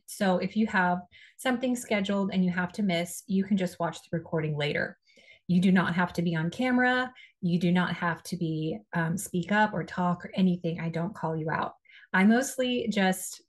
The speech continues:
um, have a, maybe a short lecture about our technique, show you some artist inspirations, and then I just jump into my demonstration and I just talk throughout the painting so you know exactly what I'm doing and why I'm doing it.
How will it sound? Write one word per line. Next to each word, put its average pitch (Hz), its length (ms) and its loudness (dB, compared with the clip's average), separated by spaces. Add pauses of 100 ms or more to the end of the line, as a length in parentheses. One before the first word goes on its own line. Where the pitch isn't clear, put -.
um, 170 460 0 (600)
have 208 220 2
a, 196 140 2
maybe 202 260 6
a 180 60 4
short 190 340 -2
lecture 202 420 -4
about 175 300 2
our 170 180 -2
technique, 214 580 -2
show - 160 -6
you 175 140 0
some - 200 -8
artist 175 460 0
inspirations, 220 840 -2
and 175 120 2
then 180 100 2
I 214 100 0
just 330 220 -8
jump 240 200 0
into 220 220 2
my 196 100 0
demonstration 180 800 -4
and 190 100 2
I 185 120 2
just 175 300 -4
talk 185 380 0
throughout 196 300 -4
the 190 60 -6
painting 180 400 0
so - 160 -8
you 180 80 0
know 175 100 0
exactly 180 460 -4
what 220 180 0
I'm 247 140 0
doing 254 320 -4
and 214 100 0
why 175 160 -2
I'm 175 140 -2
doing 160 320 -8
it. - 100 -14